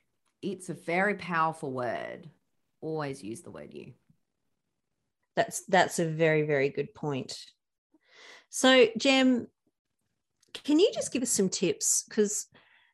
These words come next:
Speaker 2: not everyone wants to write for themselves. Like, obviously, that's what a lot of us do when we start off.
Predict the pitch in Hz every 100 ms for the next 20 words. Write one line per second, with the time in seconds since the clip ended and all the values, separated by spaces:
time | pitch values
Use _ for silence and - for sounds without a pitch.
0 | - 233 277 190 180 190 165 156 156 151
1 | 151 156 - _ 170 156 131 - - 175
2 | 147 123 - - - - 160 147 143 -
3 | 131 - - - - - - 165 160 -
4 | _ 175 185 190 - 170 160 151 - -
5 | 160 151 151 151 147 - 156 151 156 -
6 | 147 143 139 233 - -